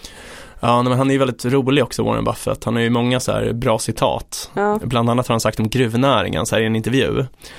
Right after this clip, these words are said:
Speaker 1: Det var någon som var typ så här, ehm, "What about the, uh, mining industry?" Och då svarar han typ så här, "Ah,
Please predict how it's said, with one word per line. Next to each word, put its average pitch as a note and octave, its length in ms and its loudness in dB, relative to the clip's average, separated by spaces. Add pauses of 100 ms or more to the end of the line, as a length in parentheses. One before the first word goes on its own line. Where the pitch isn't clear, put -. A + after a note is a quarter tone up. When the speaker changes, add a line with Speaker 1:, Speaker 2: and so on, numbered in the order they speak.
(180)
Speaker 1:
Det A2+ 80 -2
var A2 80 4
någon A2+ 200 2
som G#2+ 140 -2
var G#2 100 0
typ - 180 -6
så F#2+ 100 -4
här, F#2+ 180 0 (540)
ehm, G#2+ 600 0 (280)
"What E3 200 0
about E3+ 240 -2
the, D3 220 2
uh, B2 200 2
mining D3 240 0
industry?" - 580 -4
Och - 80 -6
då A2+ 40 -2
svarar G2+ 260 -2
han - 80 -4
typ - 140 -12
så - 100 -6
här, - 80 -10
"Ah, - 220 -6